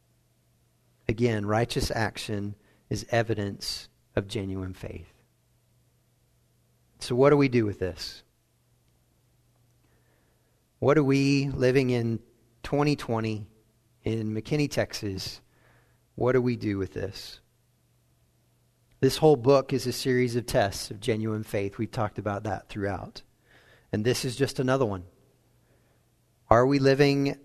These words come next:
our faith out? Do we have a faith that works?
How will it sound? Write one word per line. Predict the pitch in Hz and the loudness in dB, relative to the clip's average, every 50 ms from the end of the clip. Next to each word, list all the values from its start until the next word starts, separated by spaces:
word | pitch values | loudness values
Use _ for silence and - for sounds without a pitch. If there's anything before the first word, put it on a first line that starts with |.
| _ _ _ _ _ _ | _ _ _ _ _ _
our | - 117 117 117 | 2 4 4 4
faith | 113 - - - 123 117 117 117 - - - - - - _ _ _ _ _ | 2 0 -2 -2 0 0 0 -2 -6 -10 -18 -20 -20 -20 _ _ _ _ _
out? | - 104 98 76 - - _ - - - - _ _ _ _ _ _ _ _ _ _ _ _ _ _ _ _ _ _ _ _ _ _ _ _ _ 123 | -4 -4 -4 -4 -8 -12 _ -14 -14 -14 -16 _ _ _ _ _ _ _ _ _ _ _ _ _ _ _ _ _ _ _ _ _ _ _ _ _ -4
Do | 107 117 | -2 0
we | 120 127 131 123 | 2 2 2 2
have | 117 139 135 131 131 135 123 120 - | 4 6 8 8 8 6 4 2 0
a | - | -2
faith | 117 - - - 131 120 120 113 - - - - - _ _ _ _ _ _ _ - | -2 0 0 2 2 2 2 -2 -4 -10 -20 -20 -20 _ _ _ _ _ _ _ -2
that | 117 107 92 98 - - - - - 147 - | 0 0 0 0 -4 -6 -12 -18 -18 -12 -6
works? | 117 110 113 113 98 - - - - - - - - - | -2 0 0 0 0 -2 -6 -12 -12 -10 -10 -10 -10 -14